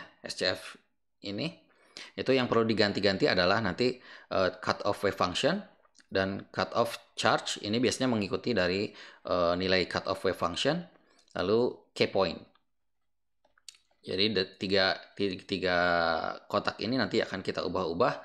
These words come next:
sehingga akhirnya kita bisa men-, menentukan, oh, ternyata yang paling optimum adalah sekian. Nah, biasanya, eh, untuk cut off charge ini mengikuti dari cut off wave function. Jadi,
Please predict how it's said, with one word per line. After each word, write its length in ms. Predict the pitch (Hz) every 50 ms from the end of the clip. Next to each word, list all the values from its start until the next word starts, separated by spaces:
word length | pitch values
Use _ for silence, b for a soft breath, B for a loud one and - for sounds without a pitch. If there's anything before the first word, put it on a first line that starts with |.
| B B B B B B B B B B
sehingga 580 | - - - - 95 87 90 95 98 104 -
akhirnya 460 | 98 90 98 92 87 - 110 117 117
kita 160 | 117 - - 101
bisa 180 | 92 - -
men-, 220 | 95 95 95 98 - -
menentukan, 560 | - 101 95 92 87 90 82 - 107 110 110 -
oh, 140 | 107 120 120
ternyata 640 | 117 - - 92 87 85 - 113 117 117 - - -
yang 320 | 110 107 98 95 101 - -
paling 240 | - 98 98 98 98
optimum 420 | 98 98 - - 98 101 117 123 123 101
adalah 320 | 90 87 90 92 101 107 107 - - _ _ _ _ _ _ _
sekian. 360 | - - - - - - - - - _ _ _ _ _ _ _ _ _ _ _ _ _ _ _ _ _ _ _ _ _ _ _ _ _ _
Nah, 140 | - 90 87
biasanya, 560 | 90 95 101 92 - 147 165 135 113 127 147 - - B B B B B B B B B B -
eh, 200 | - 98 101 101 90
untuk 440 | 95 92 - 117 - - - - - _ _ _ _ -
cut 240 | - 113 107 -
off 200 | - 104 101 - -
charge 400 | - 127 104 98 - - - - -
ini 280 | 110 101 104 120 127 120
mengikuti 560 | 110 107 104 101 98 - - 101 - - 131
dari 320 | 107 92 87 95 95 95
cut 240 | - - 107 - -
off 320 | - 98 95 - - - - -
wave 160 | - 110 107
function. 480 | - - 92 90 90 - - 98 143 185 - - _
Jadi, 320 | - 85 82 95 95 101